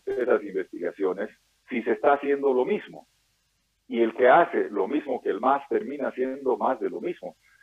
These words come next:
Eh, a mí Evo Morales no me importa su cabellera, su che-, su, su, su chaleco. Era un dictador, un tirano autoritario, un ladrón, protegía el narcotráfico, robaban que da calambre. ¿Y cómo robaban? Adjudicando sin licitación.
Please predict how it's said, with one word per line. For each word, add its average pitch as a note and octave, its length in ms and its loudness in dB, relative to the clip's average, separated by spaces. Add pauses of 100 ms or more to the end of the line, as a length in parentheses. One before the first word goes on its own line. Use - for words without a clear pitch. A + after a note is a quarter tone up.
(140)
Eh, - 140 -4
a A#2 120 2
mí G#3+ 160 -2
Evo G#3 220 8
Morales E3 440 4
no - 100 -4
me G3+ 100 -8
importa - 380 -4
su A2+ 140 -12
cabellera, G#2 840 2
su - 160 -16
che-, - 240 -16
su, F2 120 -20 (260)
su, F2+ 300 -8 (180)
su G2+ 100 -12
chaleco. A2 520 6
Era E3+ 240 4
un F3 140 -4
dictador, A2+ 560 0
un E3 140 -8
tirano C3 400 2
autoritario, A#2+ 800 2
un F3 260 -4
ladrón, A2 460 4 (180)
protegía G#2+ 520 4
el D3+ 60 4
narcotráfico, G#2+ 920 2
robaban B2+ 520 4
que - 120 -2
da A#2+ 120 2
calambre. G#2+ 560 2 (280)
¿Y C4 120 -12
cómo G3 300 6
robaban? D3 540 4
Adjudicando A#2 720 -2
sin G#2 180 -14
licitación. - 640 -8